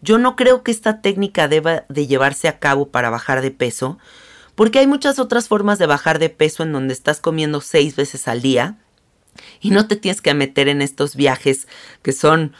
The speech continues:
súper fuertes. Pero bueno, eso fue lo que puso de moda el Master Cleanse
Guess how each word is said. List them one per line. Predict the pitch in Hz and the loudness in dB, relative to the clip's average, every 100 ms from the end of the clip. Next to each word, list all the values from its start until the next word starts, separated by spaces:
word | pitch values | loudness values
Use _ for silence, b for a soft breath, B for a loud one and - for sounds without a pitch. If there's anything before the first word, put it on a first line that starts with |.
| b | b
súper | - - 196 - 135 | -8 0 0 2 -2
fuertes. | - 139 127 - 135 226 - - B B B B - | 0 0 0 -2 -4 -4 -10 -12 B B B B 0
Pero | 165 160 | 2 4
bueno, | 196 202 131 - | 4 2 0 -2
eso | 180 214 220 | -2 0 0
fue | 214 | 2
lo | 196 - | 2 -2
que | |
puso | 151 160 - 156 | -8 -8 -2 -2
de | |
moda | 143 147 147 | -2 0 2
el | 143 | 2
Master | 147 151 - 160 147 | 0 -2 0 -2 -2
Cleanse | - 160 143 214 - - | 0 0 0 -4 -8 -14